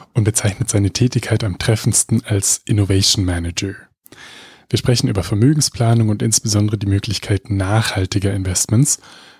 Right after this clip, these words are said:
konkret über Anleihen, Aktien, Fonds, E T Fs,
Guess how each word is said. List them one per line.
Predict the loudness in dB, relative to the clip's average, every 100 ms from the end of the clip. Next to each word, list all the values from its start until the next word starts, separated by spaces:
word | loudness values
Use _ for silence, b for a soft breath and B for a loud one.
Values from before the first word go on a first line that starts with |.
| B
konkret | -6 -4 0 0 0
über | -4 -4 0
Anleihen, | 2 4 4 4 2 -2
Aktien, | -4 -2 -4 -2 0 -2 -6
Fonds, | -10 -2 2 2 2 0 -4 -6
E | -4
T | -2
Fs, | -2 -2 0 -2